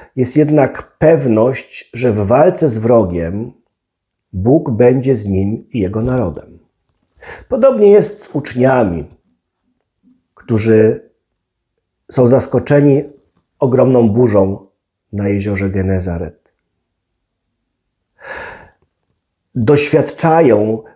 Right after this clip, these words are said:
zagrożenia życia i zarzucają swojemu nauczycielowi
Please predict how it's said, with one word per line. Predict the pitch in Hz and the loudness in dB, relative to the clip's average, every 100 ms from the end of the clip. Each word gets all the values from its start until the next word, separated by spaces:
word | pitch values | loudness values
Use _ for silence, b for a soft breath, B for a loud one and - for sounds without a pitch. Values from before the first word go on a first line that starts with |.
| - | -12
zagrożenia | 110 135 123 131 131 139 135 | -2 0 2 2 2 2 2
życia | 127 139 - 95 85 - _ _ _ _ _ _ _ _ _ _ _ _ _ _ _ _ _ _ _ _ | 2 0 -2 -6 -8 -12 _ _ _ _ _ _ _ _ _ _ _ _ _ _ _ _ _ _ _ _
i | 117 | -2
zarzucają | 123 107 127 - 214 | 0 -2 0 2 2
swojemu | 143 - 147 147 | 0 2 4 4
nauczycielowi | 139 131 127 113 123 151 165 143 | 4 2 0 -4 0 2 2 0